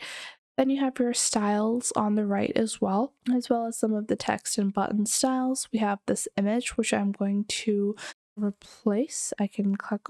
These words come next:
on select from library, and I can upload my own image. I can go into the free images and use one of the free images as well. So I'm just gonna use a free image from here. And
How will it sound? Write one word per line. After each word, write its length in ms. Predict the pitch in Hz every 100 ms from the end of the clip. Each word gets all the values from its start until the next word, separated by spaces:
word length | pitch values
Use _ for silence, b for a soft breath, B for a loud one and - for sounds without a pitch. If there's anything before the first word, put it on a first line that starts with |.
| -
on 260 | 196 196
select 380 | - 202 190 -
from 200 | 196 185
library, 720 | 208 240 240 226 226 220 226 B B B _ -
and 200 | - 196
I 100 | 202
can 160 | - 226
upload 360 | 202 - 226
my 180 | 247 262
own 180 | 262 254
image. 440 | 247 254 247 247
I 80 | 220
can 220 | - 214
go 100 | 208
into 200 | 208 208
the 120 | 220 208
free 320 | - 220 220
images 600 | 214 208 - 208 208 -
and 240 | 202 196
use 400 | 202 202 208 -
one 220 | 214 208
of 140 | - 214 _
the 280 | - - 233 B B B B _
free 400 | - 269 262 -
images 720 | 240 226 226 226 220 220 220
as 300 | 220 208 -
well. 400 | 202 208 220 240
So 420 | - 233 - 214 - -
I'm 140 | 220
just 180 | 226 -
gonna 140 | 247
use 320 | 254 226 214 214
a 40 |
free 420 | - - 226 220
image 440 | - 208 202 214 -
from 280 | - 220
here. 420 | 214 - 214 220 - _ _ _ _
And 520 | 233 220 214 214 214